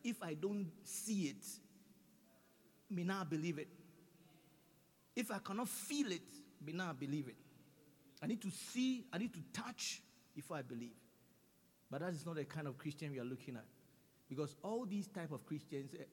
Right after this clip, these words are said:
Christian, a, a, a soulish Christian, a carnal Christian, all these are weak Christians. Do you understand? Because you are controlled by a weaker thing. What you need to be controlled by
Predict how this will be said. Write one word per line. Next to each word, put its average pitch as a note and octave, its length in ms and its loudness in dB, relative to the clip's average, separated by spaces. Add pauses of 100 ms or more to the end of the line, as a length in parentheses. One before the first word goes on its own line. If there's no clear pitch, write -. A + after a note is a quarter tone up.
(200)
Christian, B2+ 520 -2 (680)
a, C#3 140 2 (100)
a, B2+ 280 0 (120)
a C3 60 -2
soulish G#3+ 460 2
Christian, E3 520 -2 (560)
a C#3+ 80 0 (100)
carnal G#3+ 480 2
Christian, C3 540 -4 (500)
all G#3 340 -4
these D#3+ 460 -6 (240)
are C3 300 -2 (480)
weak G3+ 340 -2
Christians. A#2+ 720 -8 (640)
Do D3 80 -2
you E3+ 60 2
understand? C3 540 -4 (360)
Because D3 280 -2
you E3+ 80 -2
are D3 60 -2
controlled F3 560 -4
by D3 140 -4 (100)
a D3+ 80 -2 (220)
weaker B3+ 340 0 (300)
thing. C#3 160 -2 (1040)
What C#4 240 -2
you A3 60 2
need A3 220 2
to G3+ 60 -6
be F3 100 -4
controlled E3 580 -4
by D3 280 -4